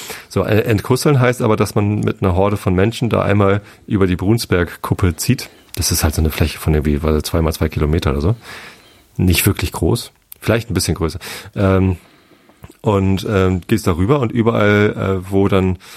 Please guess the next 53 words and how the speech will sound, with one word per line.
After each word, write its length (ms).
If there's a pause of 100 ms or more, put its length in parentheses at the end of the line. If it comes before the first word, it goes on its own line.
(180)
aus 180
der 160
Heide 260
so 80
eine, 380
so 80
eine 140
kleine 500
Kiefer 460 (200)
rausguckt, 560 (400)
so 120
einen 100
Meter 240
hoch, 140
die 100
ziehst 220
du 40
halt 80
einfach 220
raus 240 (220)
und, 180
und 180
sammelst 320
es 120
ein. 260 (340)
Musst 160
aufpassen, 340
dass 120
du 60
nicht 140
zu 80
viel 160
von 120
der 80
Heide 180
kaputt 300
trittst. 280 (640)
Eigentlich 240
ist 100
das 120
halt 100
auch 120
verboten, 540
da 140
durch 160
die 140
Heide 200
zu 140
gehen, 240
aber 220
einmal 240
im 40
Jahr 240